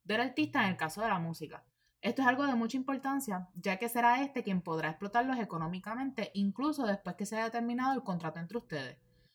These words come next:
Esto ha ocasionado litigios grandísimos y es bien, bien importante que ustedes lo acuerden antes de firmar el contrato.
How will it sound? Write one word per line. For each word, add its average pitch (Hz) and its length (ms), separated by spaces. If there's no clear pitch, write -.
Esto 247 600
ha 220 140
ocasionado 233 680
litigios 202 440
grandísimos 233 760
y 185 220
es 208 240
bien, 240 360
bien 269 180
importante 269 540
que 196 60
ustedes 185 300
lo 214 100
acuerden 233 500
antes 285 640
de 165 200
firmar 156 320
el 151 100
contrato. 160 480